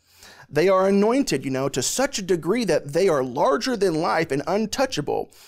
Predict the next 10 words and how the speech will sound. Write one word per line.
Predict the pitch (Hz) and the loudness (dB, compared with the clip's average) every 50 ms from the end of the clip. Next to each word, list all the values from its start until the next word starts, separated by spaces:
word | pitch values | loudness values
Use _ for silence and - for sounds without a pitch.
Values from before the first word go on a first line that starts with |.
| - - | -16 -10
Say | - - 185 196 202 | -4 0 2 2 2
one | 175 160 214 262 285 277 | 2 2 0 2 0 0
thing | 240 - - 247 240 240 226 202 170 160 147 | -2 -2 0 0 2 2 2 2 2 2 2
wrong | 160 220 269 254 160 131 131 127 139 151 - - - - - | 0 0 2 2 2 2 2 0 0 -4 -6 -12 -16 -10 -4
and | 160 165 151 143 | -4 -2 0 0
God | 190 - - 220 | 0 0 0 -2
might | 156 143 143 147 - | -2 -2 -4 -4 -4
strike | - - - - 180 190 190 - | -8 -6 -4 -2 -2 -2 -4 -6
you | 185 180 | -8 -6
dead. | 180 233 - - - - - - | -4 -2 -2 -2 -2 -4 -6 -10